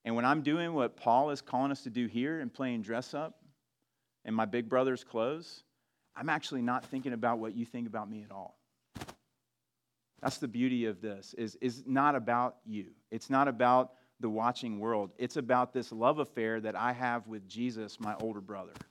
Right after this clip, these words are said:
And I'm so focused on him and wanting to be like him. And, and when, when I am not like him,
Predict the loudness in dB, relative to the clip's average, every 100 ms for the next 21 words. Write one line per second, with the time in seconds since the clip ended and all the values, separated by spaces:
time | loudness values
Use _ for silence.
0 | _ _ _ _ _ _ _ _ _ _
1 | _ 0 2 2 0 0 2 0 0 0
2 | 0 -2 -4 -6 -4 -4 -2 -2 -2 -6
3 | -10 _ _ -6 -2 0 0 -2 -4 -2
4 | 0 -2 -4 -6 -12 -12 -12 -18 -20 -20
5 | -20 -20 -20 -20 _ -20 _ -20 _ -20
6 | -20 -8 -2 0 0 0 2 2 2 2
7 | 0 -4 -4 0 2 4 2 2 2 2
8 | 0 0 -8 -10